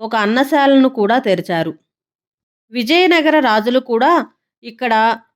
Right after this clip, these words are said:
గుడులు, గోపురాలు, వసారాలు, మండువాలు, చెరువులు నిర్మించారట. శివభక్తురాలైన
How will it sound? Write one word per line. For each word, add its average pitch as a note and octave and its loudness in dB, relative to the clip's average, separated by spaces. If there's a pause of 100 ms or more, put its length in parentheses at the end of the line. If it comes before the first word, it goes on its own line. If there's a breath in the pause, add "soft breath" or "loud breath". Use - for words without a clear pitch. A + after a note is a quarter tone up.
(160)
గుడులు, B3 2
గోపురాలు, A#3 2
వసారాలు, A3 0
మండువాలు, G#3 2 (100)
చెరువులు A3 0
నిర్మించారట. F#3+ -2 (1400)
శివభక్తురాలైన C4+ 0